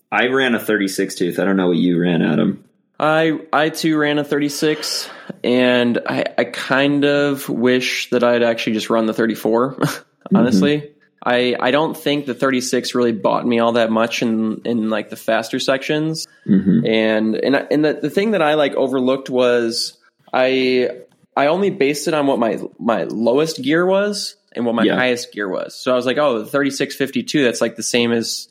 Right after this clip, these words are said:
Speaker 2: a thirty-four fifty, which I ran last year. Like, that's plenty fine." And it was, like, the thirty-six fifty-two wasn't the problem. It was, like, the thirty-six forty-two, the thirty-six thirty-six, the thirty-six thirty-two. That was all, like, just a little bit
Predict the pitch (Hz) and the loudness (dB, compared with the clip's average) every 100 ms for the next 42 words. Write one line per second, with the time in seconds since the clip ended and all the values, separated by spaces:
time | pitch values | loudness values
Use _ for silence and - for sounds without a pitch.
0 | - 113 - 117 110 - 113 - 135 135 | -10 -10 -2 0 0 0 -2 0 -2 2
1 | 110 107 113 110 107 113 117 - 82 - | 0 0 0 0 2 0 0 -2 -2 0
2 | 104 104 - _ _ - 110 98 113 82 | -4 -6 -12 _ _ -2 -2 0 -2 -4
3 | 57 - _ _ - 131 131 160 110 123 | -4 -10 _ _ -6 -2 0 0 0 -4
4 | 120 123 170 160 - 151 - - 147 143 | -6 -4 -2 -2 -2 -4 -4 -4 -2 -2
5 | 120 - 135 139 120 123 117 - - 76 | -4 0 2 2 2 0 -2 -2 -2 -2
6 | 98 139 156 156 - 127 123 120 - - | 0 -2 -2 -6 -2 0 2 -2 -4 -8
7 | 113 143 143 127 - 131 - - - _ | -4 0 0 0 -2 -4 -4 -8 -10 _
8 | _ - 131 127 98 - 123 110 120 113 | _ -2 2 2 0 0 0 0 0 0
9 | 110 117 - - 113 117 110 - 120 113 | 0 -4 -4 -6 -2 0 0 0 -2 -2
10 | - 110 113 113 - 110 - 113 113 - | -6 -4 -2 -2 -4 -8 -6 -4 -4 -4
11 | 120 117 110 - - 117 120 117 113 110 | 0 0 0 -2 -2 0 2 2 0 -4
12 | - - 120 117 110 113 110 104 - | -6 -6 -4 -4 -2 0 0 -2 -8